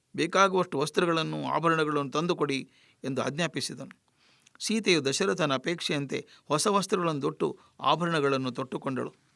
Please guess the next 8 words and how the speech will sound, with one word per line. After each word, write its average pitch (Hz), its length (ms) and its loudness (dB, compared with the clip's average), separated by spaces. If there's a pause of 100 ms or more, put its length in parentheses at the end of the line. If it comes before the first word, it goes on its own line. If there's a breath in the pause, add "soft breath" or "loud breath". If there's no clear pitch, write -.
(880 soft breath)
ಶ್ರೀರಾಮ, 135 640 2
ಸೀತೆ, 165 520 0 (680 soft breath)
ಲಕ್ಷ್ಮಣರು 151 560 4
ರಥವನ್ನೇರಿ 151 800 4 (200 soft breath)
ಅರಣ್ಯದ 156 380 2
ಕಡೆಗೆ 139 280 0
ಪ್ರಯಾಣ 139 360 0
ಬೆಳೆಸಿದರು. 131 520 -6